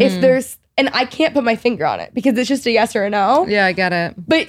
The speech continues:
Speaker 2: y-, like, just the way they, like, carry themselves. And I think a lot of it,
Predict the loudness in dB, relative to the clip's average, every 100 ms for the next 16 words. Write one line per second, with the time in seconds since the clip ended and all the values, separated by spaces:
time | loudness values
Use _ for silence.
0 | -6 -6 -4 0 0 0 -2 0 0 2
1 | 4 4 4 4 2 -2 -4 0 2 2
2 | 2 2 0 0 2 2 0 -4 -10 -16
3 | -16 -18 _ _ -2 2 2 2 0 2
4 | 2 2 2 2